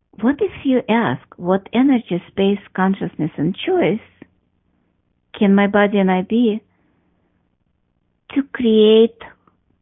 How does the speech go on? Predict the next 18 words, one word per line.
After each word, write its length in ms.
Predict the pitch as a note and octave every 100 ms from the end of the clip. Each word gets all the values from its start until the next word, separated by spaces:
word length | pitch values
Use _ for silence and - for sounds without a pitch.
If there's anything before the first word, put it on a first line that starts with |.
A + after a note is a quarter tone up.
| _
generate, 760 | - G3+ G3+ G3+ G3 G3 G3 _ - _ _ _
manifest 680 | F3 F3+ G3 G3 - F3+ F#3 _ _ _ _ _ _ _ _ _ - -
something 480 | A#3+ B3 A3 G3+ - _ _
with 200 | - G#3 -
total 340 | G3 F#3+ F3+
ease?" 400 | - F3+ D3+ - - _ _ _ _ _ _ _ _ _ _
And 320 | G3 F#3+ F#3+ -
you 160 | G#3+ A#3
can, 260 | C4+ -
that 200 | F3 F3 -
something 440 | D#4+ E4 A3 G#3
can 180 | G3+ A3
be 160 | A3+ G3+
anything 560 | B3 D4+ C#4+ - B3 A#3
that 220 | A3 G#3+
you 80 | G3+
choose. 420 | G3 - E3 - _ _ _ _ _ _ _ _ _ _ _ _ _ _ _ _ _ _ _ _ _ _ _ _ _ _ _ _
But 160 | B3